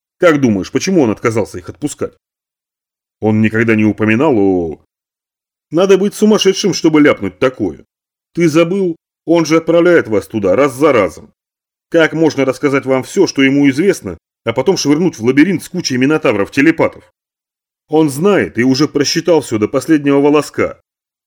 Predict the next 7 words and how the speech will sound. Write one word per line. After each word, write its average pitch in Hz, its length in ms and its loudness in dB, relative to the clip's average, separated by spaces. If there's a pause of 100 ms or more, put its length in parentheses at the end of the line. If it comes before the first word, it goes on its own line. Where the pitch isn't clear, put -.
(120)
Глаза 110 320 0
Каннингема 92 500 -2
маниакально 101 580 0
сияли 120 360 0
на 92 100 -6
бесстрастной 104 560 -4
маске. - 380 -4